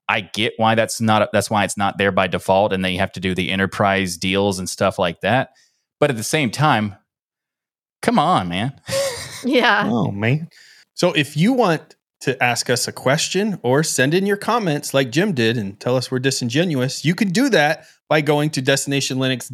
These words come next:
Speaker 3: dot net slash comment, and we may read it on the show. You may not think we would read it on the show, but we did. That's what,
Speaker 1: I mean,
Speaker 3: that's how we roll.
Speaker 1: Even if they're negative, it's okay. Negative's
Speaker 3: Yeah.
Speaker 1: okay. I pr-, I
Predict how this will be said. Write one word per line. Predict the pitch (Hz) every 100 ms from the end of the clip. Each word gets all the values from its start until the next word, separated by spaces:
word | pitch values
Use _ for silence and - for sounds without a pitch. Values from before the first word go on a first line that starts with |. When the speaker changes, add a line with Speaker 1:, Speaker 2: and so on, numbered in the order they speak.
| 120
Speaker 3:
dot | 143 196 147
net | 143 143 - _ -
slash | - - 139 170 -
comment, | - 196 131 107 127 - - _ _ _ -
and | 104 107 101 - _ _
we | - 104 120
may | 117 131
read | 120 131
it | 143 -
on | 127 143
the |
show. | 135 - 175 - - _
You | 120 131
may | 175
not | 190 -
think | 180 254
we | 120
would | 92
read | 92 87
it | 87
on |
the | -
show, | - 92
but | - -
we | 92
did. | - 151 131 _ _ -
That's | 110 -
what, | 113
Speaker 1:
I |
mean, | 117
Speaker 3:
that's | 123 -
how | 160
we | 135
roll. | 120 151 107 - -
Speaker 1:
Even | 110 131 170
if | 165
they're | 160
negative, | 120 143 101
it's | 90 139
okay. | 135 123 135 82 - -
Negative's | 95 117 143 123
Speaker 3:
Yeah. |
Speaker 1:
okay. | 120 117 107 - - -
I |
pr-, | -
I | -